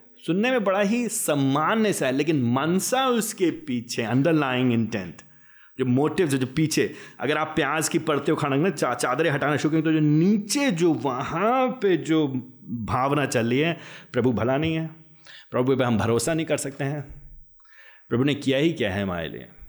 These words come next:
उस पे शक, उस पे प्रश्न। Very careful,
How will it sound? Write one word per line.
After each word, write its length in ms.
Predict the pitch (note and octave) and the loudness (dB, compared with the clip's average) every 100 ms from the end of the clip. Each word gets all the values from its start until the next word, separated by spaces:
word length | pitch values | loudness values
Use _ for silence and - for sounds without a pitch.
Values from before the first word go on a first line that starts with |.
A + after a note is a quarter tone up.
| - - - - - _ _ _ _ - | -20 -20 -20 -20 -20 _ _ _ _ -14
उस 100 | - | -12
पे 180 | - - | -10 -8
शक, 320 | - D#3 D#3 - - - - | -6 -4 -4 -6 -14 -16 -14
उस 80 | - | -14
पे 200 | - - | -10 -12
प्रश्न। 520 | - - - - - - _ _ _ _ _ _ _ _ _ _ _ _ _ _ _ _ _ _ _ _ _ _ _ _ _ _ _ _ _ _ _ _ _ _ E2+ | -12 -8 -8 -8 -12 -20 _ _ _ _ _ _ _ _ _ _ _ _ _ _ _ _ _ _ _ _ _ _ _ _ _ _ _ _ _ _ _ _ _ _ -4
Very 280 | D3+ G3+ F3 | -2 0 0
careful, 280 | D3 - | -2 -4